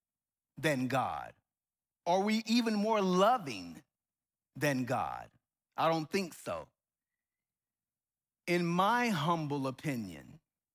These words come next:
that's one of the reasons there is no deterrent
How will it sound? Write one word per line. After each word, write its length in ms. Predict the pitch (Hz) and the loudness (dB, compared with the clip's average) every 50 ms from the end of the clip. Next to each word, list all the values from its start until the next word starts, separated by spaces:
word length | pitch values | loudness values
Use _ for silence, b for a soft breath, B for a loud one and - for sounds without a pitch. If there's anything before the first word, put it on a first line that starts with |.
| _ _ _ _ _ _ _ _ _ _ _ _ _ _ _ _ | _ _ _ _ _ _ _ _ _ _ _ _ _ _ _ _
that's 300 | - 175 185 180 - - | 2 4 4 4 2 -2
one 240 | - 170 185 190 196 | -8 -4 -2 0 0
of 120 | 190 170 151 | 0 -2 -2
the 100 | 165 160 | -2 -2
reasons 720 | 151 143 143 170 190 196 202 208 180 165 190 190 170 151 | -2 -4 -4 -4 -4 -2 -4 -4 -4 -4 -6 -6 -6 -6
there 260 | 147 180 175 175 170 | -4 -2 -2 0 -2
is 200 | 156 151 131 139 | -2 -4 -4 -6
no 280 | 151 160 170 175 185 175 | -6 -4 -4 -2 -4 -4
deterrent 880 | 151 139 165 147 - - - - - 185 180 160 127 107 110 113 107 | -4 -4 -6 -6 -6 -10 -16 -10 -8 -6 -4 -4 -6 -6 -10 -14 -18